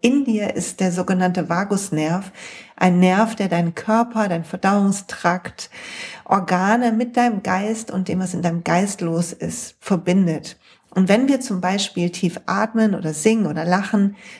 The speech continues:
dann wird dieser Vagusnerv stimuliert und das sorgt immer für eine Entspannung im Körper, was uns gut tut, was uns total gut tut. Und heute gucken wir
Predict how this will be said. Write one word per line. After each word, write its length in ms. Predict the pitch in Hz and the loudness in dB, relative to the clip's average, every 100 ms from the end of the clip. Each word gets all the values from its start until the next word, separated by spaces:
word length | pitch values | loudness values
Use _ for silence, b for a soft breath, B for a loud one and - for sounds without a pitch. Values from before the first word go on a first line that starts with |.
| B | B
dann 320 | - 190 226 233 | 2 2 2 2
wird 160 | 226 | 0
dieser 280 | 208 202 180 | 0 0 2
Vagusnerv 600 | 180 208 240 233 190 185 | 0 0 0 0 0 -2
stimuliert 920 | - - 196 190 196 214 180 170 - - | -2 2 4 4 4 4 2 -4 -12 -4
und 680 | 180 170 165 - - - - | 0 0 -2 -6 -10 -4 0
das 220 | 175 - | 0 2
sorgt 400 | 180 185 180 - | 2 0 -4 -2
immer 240 | 185 190 | 0 0
für 140 | 180 185 | -2 -2
eine 140 | 170 | -2
Entspannung 600 | 165 - - 196 202 196 | -2 -6 -2 0 2 2
im 240 | 180 165 - | 0 -6 -6
Körper, 400 | - 170 - - | -6 -6 -6 -2
was 220 | 190 - | 0 0
uns 220 | 262 247 | -2 -2
gut 200 | 285 302 | -2 -2
tut, 400 | - 302 233 - | 2 4 4 2
was 160 | 226 240 | 0 0
uns 160 | 233 | -2
total 360 | 240 226 226 220 | -4 -4 -2 -2
gut 180 | 214 220 | -4 -8
tut. 540 | 202 - - - - B B B B B B B B | -10 -10 -10 -10 -12 B B B B B B B B
Und 260 | 247 233 202 | 2 4 4
heute 320 | 254 269 294 | 2 2 0
gucken 400 | - 285 277 247 | 0 -2 -2 0
wir 220 | 226 196 | 0 0